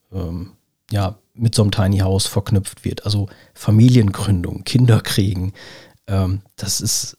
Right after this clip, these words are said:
stelle ich mir wirklich spannend vor in einem, was weiß ich dann, zwanzig Quadratmeter Häuslein. Kannst du dir das vorstellen? Also, ähm, es ist so,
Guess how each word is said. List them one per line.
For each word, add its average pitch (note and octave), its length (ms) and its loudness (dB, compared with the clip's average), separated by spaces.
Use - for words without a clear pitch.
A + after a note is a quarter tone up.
stelle A2 280 4
ich A2+ 120 0
mir G2 280 2
wirklich C#3+ 520 2
spannend A2 380 0
vor F#2+ 460 -4
in G#2 340 -6
einem, G2+ 580 -4
was G2+ 280 -4
weiß G2+ 160 -2
ich F#2 140 -6
dann, F2+ 300 -4
zwanzig - 340 -4
Quadratmeter G2+ 880 -2
Häuslein. F#2+ 420 -6
Kannst A2 180 0
du A2+ 60 4
dir B2 60 4
das A#2+ 100 2
vorstellen? E3+ 500 -2
Also, G#2+ 280 2
ähm, G#2 320 2
es - 160 2
ist - 140 4
so, A#2+ 380 4